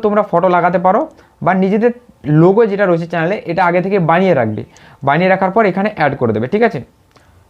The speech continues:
তো আমি এখান থেকে যে কোনো একটা ফটো এই মুহূর্তে কিন্তু আমি চুজ করে দিচ্ছি, ঠিক আছে? দেখো, এই ফটোটা আমি এখানে প্রোফাইল পিক হিসেবে দিয়ে দিচ্ছি। দেখো, এই ছবিটা দিচ্ছি। তারপর দেখো, এই যে সেভ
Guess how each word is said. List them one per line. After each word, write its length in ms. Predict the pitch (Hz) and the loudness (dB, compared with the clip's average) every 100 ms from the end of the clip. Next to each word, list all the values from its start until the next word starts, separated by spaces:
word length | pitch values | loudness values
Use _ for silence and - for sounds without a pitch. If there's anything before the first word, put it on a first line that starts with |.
| _ - | _ -2
তো 40 | 156 | 2
আমি 120 | 170 202 | 2 2
এখান 140 | 208 | 0
থেকে 100 | 214 180 | 2 2
যে 60 | 165 | 2
কোনো 100 | 175 190 | 2 0
একটা 100 | 190 160 | 0 0
ফটো 180 | 160 190 | 2 2
এই 40 | 170 | 2
মুহূর্তে 200 | 175 170 | 0 0
কিন্তু 120 | 180 185 | 0 0
আমি 80 | 202 | -2
চুজ 120 | 165 160 | -4 -2
করে 120 | 139 120 | -2 0
দিচ্ছি, 160 | 113 147 | -2 -2
ঠিক 80 | 214 220 | 0 0
আছে? 100 | 123 - _ _ _ _ _ _ - _ - 131 | -4 -12 _ _ _ _ _ _ -20 _ -8 -2
দেখো, 140 | 127 160 | 2 2
এই 40 | |
ফটোটা 240 | 165 165 185 180 | 2 0 2 0
আমি 120 | 220 185 | 0 0
এখানে 200 | 185 269 294 | -2 -4 -6
প্রোফাইল 280 | 156 147 175 175 | -4 0 -2 -2
পিক 140 | 180 165 | -2 -2
হিসেবে 220 | 156 196 196 151 | -2 0 0 2
দিয়ে 120 | 143 | 0
দিচ্ছি। 220 | 117 - - - _ _ _ _ _ _ _ _ - - - - - - - | -2 -8 -16 -18 _ _ _ _ _ _ _ _ -20 -20 -20 -20 -20 -14 -4
দেখো, 140 | 120 127 | 0 2
এই 40 | 147 | 2
ছবিটা 220 | 156 165 156 | 0 2 0
দিচ্ছি। 240 | 165 - 320 - _ _ _ - | -2 -4 -6 -8 _ _ _ -6
তারপর 200 | 135 147 156 | -2 0 0
দেখো, 120 | 165 175 | 2 2
এই 40 | |
যে 60 | 196 190 - | 0 -4 0
সেভ 200 | 175 | 0